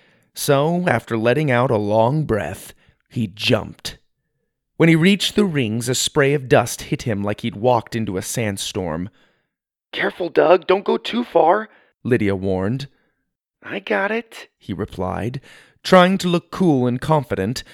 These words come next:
but failing miserably. He flailed his net around in the rings. Every awkward swipe brought a frustrated grunt as he missed his target.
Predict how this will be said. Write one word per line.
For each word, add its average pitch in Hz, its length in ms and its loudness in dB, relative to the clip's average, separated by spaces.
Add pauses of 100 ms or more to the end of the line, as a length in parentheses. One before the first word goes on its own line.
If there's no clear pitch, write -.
(160)
but 131 160 -2
failing 101 440 2
miserably. 101 680 -4 (240)
He 160 100 2
flailed 170 480 4
his 180 160 0
net 131 240 0
around 104 480 0
in 101 80 -2
the 104 80 -2
rings. 80 560 -6 (380)
Every 160 280 6
awkward 147 380 2
swipe 127 480 -2
brought 113 240 0
a 101 60 -2
frustrated 117 680 -4
grunt 107 400 -2
as 113 120 -8
he 110 100 -6
missed 113 320 -2
his 95 100 -8
target. 98 600 -6